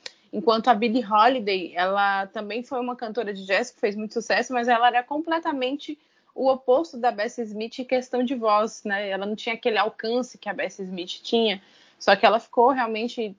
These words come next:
é, marcada aí pelo, por essa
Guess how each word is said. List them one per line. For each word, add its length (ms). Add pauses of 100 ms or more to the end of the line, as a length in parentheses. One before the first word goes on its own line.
(220)
é, 600
marcada 760
aí 180
pelo, 560 (360)
por 160
essa 640